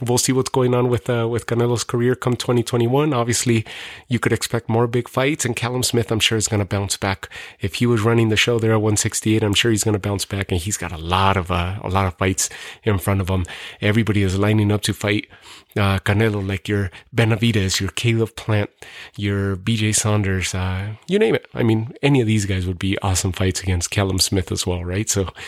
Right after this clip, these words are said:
he's still a live dog, and, uh, and he could be cleaning out the division and try to get back in the ring against Canelo, uh, some, at some point down the line.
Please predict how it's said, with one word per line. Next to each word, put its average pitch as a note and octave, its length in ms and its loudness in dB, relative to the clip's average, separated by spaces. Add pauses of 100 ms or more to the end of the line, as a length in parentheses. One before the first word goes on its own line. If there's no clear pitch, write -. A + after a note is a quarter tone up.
(280)
he's A2+ 180 0
still G#2+ 200 2
a - 20 0
live G2 300 0
dog, F#2+ 300 0 (420)
and, F#2 320 2
uh, F#2 40 4
and F2+ 280 2
he G2 140 0
could F#2 140 -6
be G2+ 80 2
cleaning G2 380 0
out F#2+ 120 -2
the G2 80 -2
division G2+ 400 2
and F#2+ 80 0
try F#2+ 160 0
to F2+ 80 -2
get F#2 200 0
back F#2 200 0
in F#2+ 100 0
the F#2 60 0
ring F#2 220 0
against F2 460 -4 (260)
Canelo, F#2 400 0 (180)
uh, G2 300 -2
some, G2+ 540 0 (240)
at F#2 160 0
some G2 160 2
point F#2 220 -4 (220)
down G2 200 2
the F#2 80 -2
line. F#2 280 0